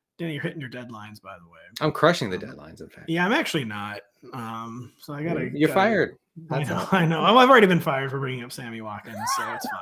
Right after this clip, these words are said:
Speaker 1: fine.
Speaker 2: <laughs>
Speaker 1: We'll lit-, we'll, we'll spend years litigating whether or not I needed to get all my stuff in by the deadline.
Speaker 2: I do think it's a
Speaker 1: Doesn't
Speaker 2: little
Speaker 1: matter.
Speaker 2: overkill that you want Sammy Watkins on the cover of the magazine.
Speaker 1: <laughs> Oh, yeah. No, we don't have a shot of him in a Packers jersey yet. That's why that died.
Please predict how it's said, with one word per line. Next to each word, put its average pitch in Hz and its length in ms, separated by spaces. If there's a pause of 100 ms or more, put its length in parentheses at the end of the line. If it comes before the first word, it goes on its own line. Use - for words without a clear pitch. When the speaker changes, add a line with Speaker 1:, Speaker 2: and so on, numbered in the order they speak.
Speaker 1:
fine. - 240
Speaker 2:
<laughs> - 120 (340)
Speaker 1:
We'll 170 180
lit-, 170 140
we'll, 190 340
we'll 196 140
spend 196 240
years 156 380
litigating 139 560
whether 139 240
or 135 40
not 131 220
I 123 80
needed 123 280
to 120 80
get 120 140
all 117 120
my 113 100
stuff 117 320
in 117 160
by 110 100
the 104 120
deadline. 107 560 (120)
Speaker 2:
I 156 140
do 160 160
think 196 180
it's 151 120
a 165 40
Speaker 1:
Doesn't 151 120
Speaker 2:
little 160 180
Speaker 1:
matter. 151 180
Speaker 2:
overkill 131 240
that 117 100
you 120 120
want 120 220
Sammy 123 260
Watkins 113 440
on 107 100
the 98 80
cover 117 400
of 98 100
the 98 60
magazine. 92 520 (760)
Speaker 1:
<laughs> - 60
Oh, 220 160
yeah. 214 320 (280)
No, 208 260
we 208 120
don't 233 100
have 240 120
a 196 40
shot 208 300
of 180 80
him 180 60
in 170 60
a 160 60
Packers 170 400
jersey 143 340
yet. 135 120
That's 127 160
why 143 120
that 139 280
died. 110 440